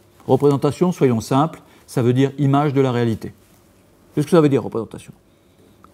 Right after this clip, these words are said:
Quelles images mentales se font-ils lorsque on prononce le mot parc devant eux ? Qu'est-ce que ça déclenche comme ima-, image mentale dans leur tête ?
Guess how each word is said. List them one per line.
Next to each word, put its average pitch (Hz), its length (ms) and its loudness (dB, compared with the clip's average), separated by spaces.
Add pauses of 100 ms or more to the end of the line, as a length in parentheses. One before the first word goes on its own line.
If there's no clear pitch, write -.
Quelles 170 260 4
images 185 420 6
mentales 180 540 4
se 190 140 2
font-ils 196 640 4 (1600)
lorsque 175 380 4 (480)
on 143 140 -4
prononce 180 640 4
le 160 100 6
mot 147 160 4
parc 160 420 2
devant 127 300 4
eux ? 202 260 6 (540)
Qu'est-ce 170 140 2
que 170 80 0
ça 170 120 2
déclenche 175 380 4
comme 147 160 2
ima-, 143 240 4
image 151 520 0
mentale 156 380 0
dans 170 80 -4
leur 131 180 -4
tête ? - 280 -2